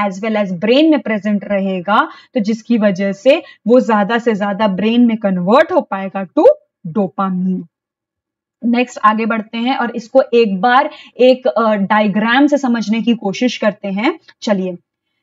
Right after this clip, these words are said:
ये क्या है? levodopa, इसको administer किया गया। Periphery में levodopa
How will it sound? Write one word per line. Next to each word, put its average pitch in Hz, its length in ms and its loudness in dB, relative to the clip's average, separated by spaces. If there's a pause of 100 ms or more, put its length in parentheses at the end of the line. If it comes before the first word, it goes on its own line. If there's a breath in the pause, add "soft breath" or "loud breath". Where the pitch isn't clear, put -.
(140)
ये 277 120 6
क्या 320 160 0
है? 330 220 0 (120)
levodopa, 214 680 2 (400)
इसको 254 260 0 (100)
administer 214 540 -2
किया 190 200 -6
गया। 180 180 -6 (340 soft breath)
Periphery 370 500 2 (120)
में 285 340 2
levodopa 269 920 4